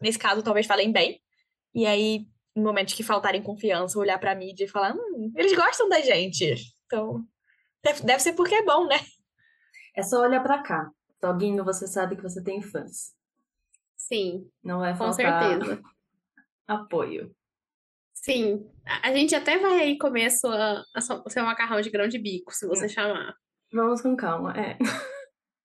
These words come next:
Speaker 3: É, a música deles é, ai,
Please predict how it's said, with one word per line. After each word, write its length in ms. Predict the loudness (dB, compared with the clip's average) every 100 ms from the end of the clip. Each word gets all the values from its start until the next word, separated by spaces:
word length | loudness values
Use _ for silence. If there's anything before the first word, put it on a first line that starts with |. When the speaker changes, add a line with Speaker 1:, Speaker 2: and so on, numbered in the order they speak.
| _ -6
Speaker 3:
É, 560 | -2 0 2 2 -2 -6 -20 -20 -8
a 100 | -2
música 360 | 0 0 0 -2
deles 600 | 0 0 -2 -4 -6 -8
é, 440 | -4 0 0 -2 -4 _ -2
ai, 400 | 0 0 -2